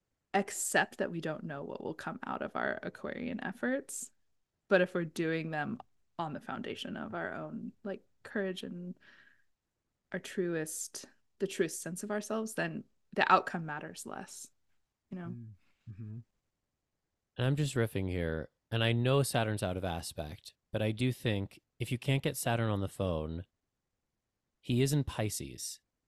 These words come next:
Speaker 3: So, like, maybe you can meet him on the astral plane, you know? Like,
Speaker 1: One hundred percent. <laughs>
Speaker 3: if you can, if you can engage with your spiritual practices in such a way that you can access Saturn, it, he's not lost forever, and he's,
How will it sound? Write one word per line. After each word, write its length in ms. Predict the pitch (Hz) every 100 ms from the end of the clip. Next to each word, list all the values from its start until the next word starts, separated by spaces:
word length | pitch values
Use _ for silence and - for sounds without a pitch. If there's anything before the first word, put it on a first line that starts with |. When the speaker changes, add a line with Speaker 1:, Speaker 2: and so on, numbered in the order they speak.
| _
Speaker 3:
So, 160 | - 113
like, 160 | 104 104
maybe 320 | 110 120 131
you 80 | 127
can 180 | 131
meet 200 | 110 113
him 120 | 110 101
on 120 | 95
the 100 | 95
astral 380 | 90 90 - 85
plane, 400 | - 80 73 - _
you 120 | 104
know? 240 | 101 95 113
Like, 160 | 123
Speaker 1:
One 140 | 101 196
hundred 400 | - 185 180 -
percent. 440 | 175 - - - -
<laughs> 140 | - -
Speaker 3:
if 160 | 123
you 160 | - 123
can, 260 | - 139 123 _ -
if 200 | 135 -
you 140 | 120
can 320 | - 131 120 113
engage 580 | 117 117 110 113 113 113
with 160 | 117 -
your 80 |
spiritual 440 | 98 - 104 - 101
practices 600 | 107 98 - - 107 98
in 120 | 95
such 280 | - 95 -
a 60 |
way 640 | 92 110 110 98 92 92 - _ _ -
that 80 | 92
you 120 | 104
can 200 | - 104 113
access 800 | 117 - - 90 82 - - - _
Saturn, 640 | - - 92 85 82 80 85 - _ _ -
it, 100 | 104
he's 260 | 98 117 117
not 300 | 117 113 101
lost 460 | 104 101 101 -
forever, 460 | - 92 101 98 95
and 160 | 95
he's, 260 | 92 95